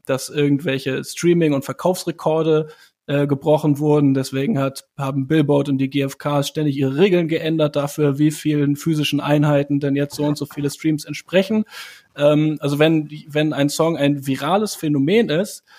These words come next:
dann kann der unendlich oft gestreamt werden und im Gegensatz zu einer C D,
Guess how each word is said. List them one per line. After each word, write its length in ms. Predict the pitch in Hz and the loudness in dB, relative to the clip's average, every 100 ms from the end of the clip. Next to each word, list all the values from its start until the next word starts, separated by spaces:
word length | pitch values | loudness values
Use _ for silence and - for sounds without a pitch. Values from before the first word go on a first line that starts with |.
| - _ - | -20 _ -2
dann 180 | 139 | -2
kann 280 | 135 165 190 | 0 2 4
der 480 | 180 170 170 165 196 _ _ _ _ _ _ | 4 4 4 0 -4 _ _ _ _ _ _
unendlich 560 | 180 202 175 160 156 151 | 0 0 0 0 0 0
oft 380 | 156 156 - | 0 0 -8
gestreamt 460 | - - 170 220 233 | -8 -2 2 2 2
werden 260 | 220 226 196 | -2 -2 -2
und 100 | 151 | -2
im 100 | 143 | 0
Gegensatz 440 | 160 165 165 - | 0 2 -2 -2
zu 80 | 160 | 0
einer 240 | 156 143 | 2 2
C 180 | - 147 | 0 -2
D, 340 | 143 165 180 | 4 6 4